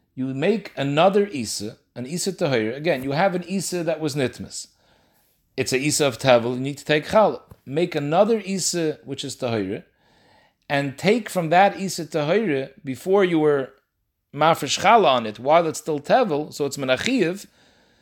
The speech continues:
Take a piece of that isa, and that piece of isa that you take from the tar isa, you should be mafresh that challah al shem, the isa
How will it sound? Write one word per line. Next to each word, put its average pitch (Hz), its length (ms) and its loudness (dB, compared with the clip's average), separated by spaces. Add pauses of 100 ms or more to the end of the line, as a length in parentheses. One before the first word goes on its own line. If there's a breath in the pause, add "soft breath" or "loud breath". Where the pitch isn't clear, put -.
(460 soft breath)
Take 202 320 2
a 151 60 0
piece 185 360 -2
of 147 80 -4
that 151 300 4
isa, 127 440 -8
and 135 140 -8
that 196 380 2
piece 208 260 -4
of 180 140 -6
isa 180 520 -6 (140)
that 151 180 -6
you 165 80 -6
take 185 300 -2
from 180 180 -6
the 165 120 -4
tar 190 380 4
isa, 190 560 -2 (440 soft breath)
you 165 80 -10
should 156 240 -4
be 165 100 -2
mafresh 175 600 0
that 170 400 2
challah 196 580 2
al 165 160 0
shem, 175 540 0
the 160 240 -4
isa 165 340 -2